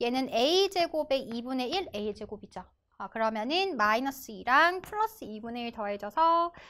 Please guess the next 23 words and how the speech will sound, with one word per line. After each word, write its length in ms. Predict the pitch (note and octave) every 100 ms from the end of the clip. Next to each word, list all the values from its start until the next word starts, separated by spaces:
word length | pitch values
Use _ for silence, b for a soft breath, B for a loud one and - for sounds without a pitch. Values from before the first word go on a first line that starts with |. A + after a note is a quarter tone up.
| B -
마이너스 440 | A3+ A#3 A#3 -
이분의 600 | G#3+ G#3+ A3 B3 E4+ F#4 - _ _
삼 300 | - E4+ G#4 - _ _ _ _ -
에이 340 | A3+ C#4 F#4+ _ _ _ _ _
제곱 340 | - - G3+
이렇게 280 | A#3 C4 C4+
만들어질 580 | F#3+ F#3+ G#3 G#3+ G3 G3
거고, 320 | G#3 G3 G3 _ B B B
일 140 | A4+ A#4
차항은 640 | A#4 A4+ G4+ G4 G4 F#4
여기서 240 | G#3 B3
생기겠네요. 880 | C4 B3 A#3 A3+ A3 A3+ C#4+ D4 D4 D#4 B B B - - -
이, 160 | C4 C4+
사, 140 | E4
팔 400 | D#4+ - A#4 A4+
에이인데 320 | A3 A#3 A#3+ B3
이분의 320 | G#3 A#3+ C#4+
일 80 | C4+
곱해진 380 | B3+ C4 B3 B3
거니까 220 | A3+ A3+
사 300 | - F#3+ G#3
에이 200 | C#4 C4
생기죠. 480 | A3+ G#3 G#3 -